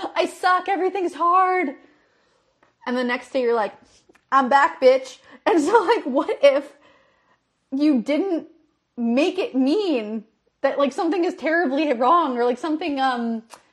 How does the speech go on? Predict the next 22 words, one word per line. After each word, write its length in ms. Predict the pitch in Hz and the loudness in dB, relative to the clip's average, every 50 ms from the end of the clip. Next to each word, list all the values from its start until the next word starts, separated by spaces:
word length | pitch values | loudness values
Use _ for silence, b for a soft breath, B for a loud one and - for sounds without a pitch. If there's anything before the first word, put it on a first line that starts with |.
| B B B B B B B | B B B B B B B
is 180 | - 330 269 240 | -2 -2 -2 0
wrong 360 | 220 247 269 359 466 480 427 | 0 0 0 2 2 0 0
with 200 | 392 - 381 - | -2 -4 -4 -8
you 320 | 247 226 - 190 185 202 | -8 -4 -2 0 0 0
when 140 | 220 240 240 | 0 -2 -2
you're 120 | 254 254 - | -2 -4 -2
having 320 | - 320 311 285 294 269 | 0 0 0 0 0 -2
a 60 | 277 | -2
hard 280 | 269 - 330 339 302 - | -2 -2 -2 -4 -4 -4
time? 360 | - - 339 403 415 320 240 | -4 -2 0 0 0 0 0
What 120 | 226 226 | -2 -2
if 100 | 262 262 | -4 -4
you're 120 | - 302 311 | -4 -4 -2
like, 260 | 294 277 262 220 226 | 0 0 0 -2 -4
"Yeah, 160 | 311 339 320 | -6 -4 -4
well, 160 | 214 190 196 | -4 -4 -4
this 180 | 190 226 269 269 | -4 -6 -6 -6
too 280 | - - - - 277 277 | -10 -12 -10 -8 -8 -8
shall 320 | 269 - - 262 262 247 | -8 -8 -8 -6 -6 -6
motherfucking 600 | 220 214 220 220 254 - - 247 247 - 269 240 | -8 -8 -8 -10 -10 -10 -10 -10 -10 -8 -10 -10
pass"? 760 | 220 - 247 311 330 - - - - - - - - - _ _ _ _ _ _ _ _ _ _ _ _ _ _ _ _ _ _ _ _ _ _ _ _ _ _ _ _ _ _ _ _ _ _ _ _ _ _ | -8 -8 -8 -6 -6 -6 -8 -10 -14 -20 -20 -20 -20 -20 _ _ _ _ _ _ _ _ _ _ _ _ _ _ _ _ _ _ _ _ _ _ _ _ _ _ _ _ _ _ _ _ _ _ _ _ _ _
Like, 320 | - 254 240 233 - - | -4 -2 -2 -2 -4 -8